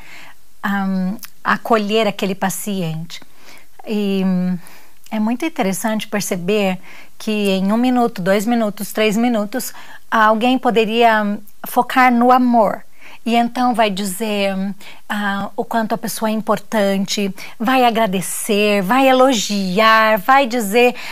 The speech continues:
do anseio por continuar a caminhada juntos. Já outras pessoas também, me parece, com o anseio de expressar o amor, elas,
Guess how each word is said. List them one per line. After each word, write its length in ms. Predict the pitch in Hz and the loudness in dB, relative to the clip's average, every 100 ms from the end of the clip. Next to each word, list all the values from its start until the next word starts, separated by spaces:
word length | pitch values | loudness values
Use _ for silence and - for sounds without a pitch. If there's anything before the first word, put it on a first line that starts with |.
| - | -8
do 240 | 196 233 226 | -2 4 4
anseio 600 | 226 - 254 247 240 240 | 2 0 4 4 4 0
por 460 | - - 226 226 | -4 -6 -2 -2
continuar 680 | 190 233 226 247 226 233 240 | -2 -4 -4 -2 2 4 4
a 40 | 247 | 2
caminhada 600 | 254 233 226 226 214 214 | 0 0 0 0 0 -2
juntos. 560 | 175 180 175 - - - - - - - | -2 -4 -6 -8 -12 -14 -14 -14 -14 -14
Já 220 | 277 320 294 | -6 -2 0
outras 320 | 302 294 269 | 0 -4 -6
pessoas 840 | 247 202 - 262 285 254 190 - - - - - | -6 -6 -2 0 2 0 -2 -8 -12 -14 -10 -4
também, 580 | 294 247 320 359 208 - - - - - | -2 2 2 2 -2 -6 -12 -14 -12 -6
me 160 | 202 | -4
parece, 560 | - 208 208 190 180 - - - - | -2 -2 0 0 -4 -10 -14 -12 -4
com 220 | 254 262 | 0 2
o 60 | |
anseio 580 | 262 262 - 294 285 247 | 2 0 0 0 0 -2
de 440 | 196 190 214 214 208 202 208 - | -4 -4 -2 -2 -2 -2 -4 -4
expressar 640 | 226 - 220 - 269 247 | -2 -2 -2 2 4 4
o 100 | 202 | 4
amor, 480 | 185 214 233 190 180 - - - - | 4 4 4 2 -4 -14 -16 -16 -8
elas, 720 | - 220 214 214 208 208 196 | -6 -4 -2 0 0 -2 -4